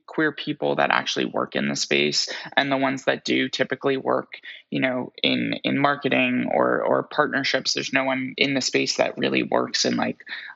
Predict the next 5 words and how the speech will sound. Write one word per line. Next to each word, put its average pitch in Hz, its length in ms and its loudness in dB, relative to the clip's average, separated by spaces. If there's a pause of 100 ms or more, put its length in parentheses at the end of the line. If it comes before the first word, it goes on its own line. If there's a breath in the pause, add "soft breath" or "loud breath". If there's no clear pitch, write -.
uh, - 340 4
leadership 139 520 0
roles, 123 300 2
like - 340 -2 (280 loud breath)
creating 131 720 0